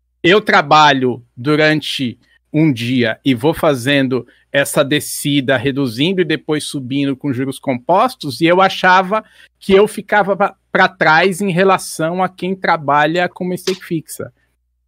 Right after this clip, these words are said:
E pelos cálculos matemáticos dele, não. Eu só tenho que fazer um ajuste de um vírgula dezesseis por cento quando eu chego no, na metade da stake, pra você ficar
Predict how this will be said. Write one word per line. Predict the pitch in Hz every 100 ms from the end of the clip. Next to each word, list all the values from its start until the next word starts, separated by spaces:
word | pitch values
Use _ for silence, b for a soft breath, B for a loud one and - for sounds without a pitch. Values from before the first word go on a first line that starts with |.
| -
E | 160
pelos | - 208 233 -
cálculos | 196 180 - 160 139
matemáticos | 147 151 156 131 131 - - 110
dele, | 117 135 175 214
não. | 175 147 139 - _ _ _ _ _ _ _ _
Eu | 147
só | 151 175
tenho | - 208
que | -
fazer | 208 165
um | 185
ajuste | 175 127 156 208 -
de | 156 160
um | 170 247
vírgula | 233 180 214 190 180
dezesseis | 139 156 - 185 190
por | - 175
cento | - 170 202 -
quando | 202 202
eu |
chego | 190 - 170 175
no, | 180 180 b b
na | 160
metade | 160 151 196 190
da | 214
stake, | 220 - 143 117 - _ _ _ _ _ _ _
pra | - 165 165
você | 151 165 - 175
ficar | 175 185 - 160 170 170